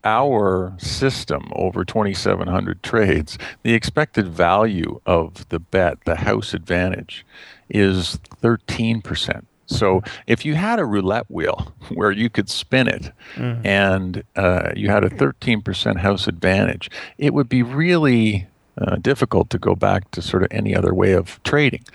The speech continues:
Speaker 1: because all that you need is a high frequency of spins, and, and you're assured of where you're going to end up.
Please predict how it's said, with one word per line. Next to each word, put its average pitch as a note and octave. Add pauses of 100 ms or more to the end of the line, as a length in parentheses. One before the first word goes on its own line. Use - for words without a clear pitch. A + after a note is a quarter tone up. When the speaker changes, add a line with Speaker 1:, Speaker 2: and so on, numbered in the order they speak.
(300)
Speaker 1:
because - (180)
all C3
that A#2
you G2
need G2+ (400)
is F#2 (120)
a F2+
high G2
frequency F#2
of E2+
spins, F2+
and, F2
and F#2
you're F2+ (140)
assured G2+
of E2+
where F2
you're F2+
going F2
to F2
end F2+
up. F2+